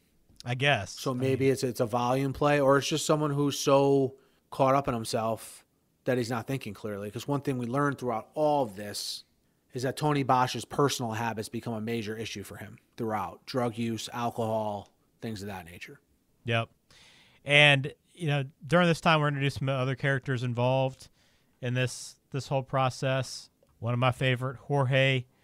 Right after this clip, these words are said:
Speaker 1: Oogie Velasquez, the black market testosterone dealer.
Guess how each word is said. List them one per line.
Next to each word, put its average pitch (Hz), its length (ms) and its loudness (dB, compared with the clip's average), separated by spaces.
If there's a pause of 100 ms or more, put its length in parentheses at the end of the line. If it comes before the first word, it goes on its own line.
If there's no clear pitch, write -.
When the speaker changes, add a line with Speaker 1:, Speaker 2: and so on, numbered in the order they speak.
(340)
Speaker 1:
Oogie 156 480 0 (400)
Velasquez, 147 760 2
the 117 100 -4
black 127 320 0
market 131 460 -2
testosterone 143 840 -2
dealer. 151 420 -2